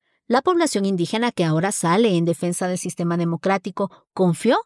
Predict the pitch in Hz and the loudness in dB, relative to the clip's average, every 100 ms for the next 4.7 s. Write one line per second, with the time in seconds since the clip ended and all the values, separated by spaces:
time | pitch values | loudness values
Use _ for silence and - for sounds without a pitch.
0 | _ - - 196 180 - 175 170 160 160 | _ -10 -2 -2 -2 -4 -4 -2 -2 0
1 | 208 240 214 170 156 160 165 151 - - | 0 0 0 0 0 2 0 -2 -4 -4
2 | 165 156 160 156 - 180 190 180 165 165 | -4 -2 -6 -4 -4 -4 -2 -2 -2 -2
3 | 165 175 - - 165 160 170 175 175 170 | -2 -2 -6 -8 -4 -2 -4 -4 -6 -4
4 | 175 160 156 170 170 - - | -4 -2 -2 -2 -2 -8 -18